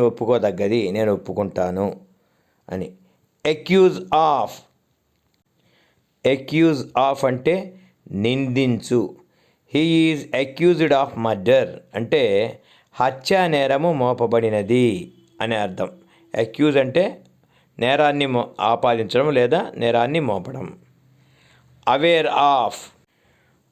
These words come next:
aware of జాగ్రత్తగా ఉండటము, తెలుసుకొని ఉండడం. It is a public place, be aware of pickpocketers అంటే ఇక్కడ జోబులు కొట్టేవాళ్ళు ఉన్నారు, జాగ్రత్తగా ఉండండి, ఆ విషయాన్ని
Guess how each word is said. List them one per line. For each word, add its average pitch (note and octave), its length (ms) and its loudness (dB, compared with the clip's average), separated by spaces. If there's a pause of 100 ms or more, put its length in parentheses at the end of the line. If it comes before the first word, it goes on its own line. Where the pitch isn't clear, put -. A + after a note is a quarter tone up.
(200)
aware C#3 440 2 (140)
of B2 120 -2 (380)
జాగ్రత్తగా C3 640 2 (100)
ఉండటము, B2 380 0 (640)
తెలుసుకొని C#3+ 560 0
ఉండడం. G#2+ 300 0 (920)
It C#3+ 180 -2
is D#3 100 -2
a D#3+ 100 2 (120)
public D3 340 0 (100)
place, A#2+ 440 4 (420)
be C#3+ 140 2 (280)
aware C#3+ 280 4 (100)
of B2+ 100 2 (220)
pickpocketers A2 720 -2 (220)
అంటే B2+ 240 2 (760)
ఇక్కడ C#3 220 0 (160)
జోబులు D3 400 2
కొట్టేవాళ్ళు A#2+ 560 2
ఉన్నారు, A2 320 -2 (460)
జాగ్రత్తగా A2 580 -2
ఉండండి, F#2 400 -8 (360)
ఆ G#2+ 120 -2
విషయాన్ని G#2+ 360 -6